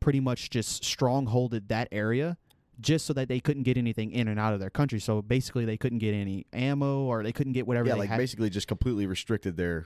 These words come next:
Speaker 2: resources.
Speaker 1: Right. They just beat them in a more cleaner way.
Speaker 2: Mm-hmm. Yep. It's like,
Speaker 1: And
Speaker 2: "Hey,
Speaker 1: when
Speaker 2: you
Speaker 1: it comes
Speaker 2: guys
Speaker 1: to
Speaker 2: take anything,
Speaker 1: America
Speaker 2: you're gonna go through your resources."
Speaker 1: Right. And when it comes to America, it's like, you can't, you literally can't pull that. Like,
Speaker 2: No.
Speaker 1: we have so much of it. Like, it can come from anywhere, you know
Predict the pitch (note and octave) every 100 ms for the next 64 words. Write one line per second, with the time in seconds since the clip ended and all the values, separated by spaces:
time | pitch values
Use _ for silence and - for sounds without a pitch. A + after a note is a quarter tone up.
0 | - F#2 - D2+ - - - D3+ A2 -
1 | B2 A#2+ C3+ A2 B2+ B2+ B2 A2 G2+ F#2+
2 | _ _ _ _ A#2 G#2+ G#2 G#2 - C3+
3 | A2+ F2+ G2+ A2+ - - A#2+ A2 B2 B2
4 | - G2 - C3 B2 A#2 A#2+ G#2+ B2 A2+
5 | G#2+ B2+ C3 A2+ G#2+ F#2+ G2 G#2+ G2 A#1+
6 | C2 G2 - F#2+ D#2+ D#2+ F#2 - D#2+ F#2
7 | F2 _ - C3 F#2+ A#2+ C#3 C#3 C#3+ D3
8 | C3 G#2 A#2 D3+ B2 A2+ A2 A2 - C3
9 | - C#3+ A#2 - _ - A#2 A2+ B2 G#2+
10 | G2 G2 - D3+ G#2+ E2 - - F2 G#2+
11 | A#2 A2+ B2 G#2 - B2+ A2+ A2+ G#2 -
12 | A#2 A2+ G2 - G#2+ - - - A#2+ A#2
13 | C3+ A#2+ G#2+ G2 B2+ B2+ A#2+ A#2 A#2 A2
14 | - - _ _ A#2 A2 G#2+ G#2